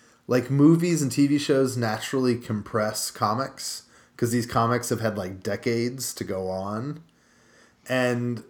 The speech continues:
so, like, if you take somebody who's had as many love interests as Matt Murdock has,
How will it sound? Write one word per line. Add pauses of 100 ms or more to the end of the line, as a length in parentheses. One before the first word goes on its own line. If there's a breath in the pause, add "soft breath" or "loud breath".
(120)
so,
like,
if
you
take
somebody
who's
had
as
many
love
interests
as
Matt
Murdock
has,